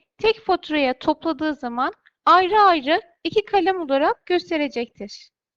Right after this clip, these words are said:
Aynı olan stok hareketlerini aynı satıra aktar seçeneğini işaretleyerek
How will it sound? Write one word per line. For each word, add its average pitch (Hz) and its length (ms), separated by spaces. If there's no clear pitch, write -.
Aynı 453 280
olan 392 300
stok - 380
hareketlerini 277 800
aynı 415 260
satıra 381 420
aktar 349 440
seçeneğini 277 600
işaretleyerek 254 920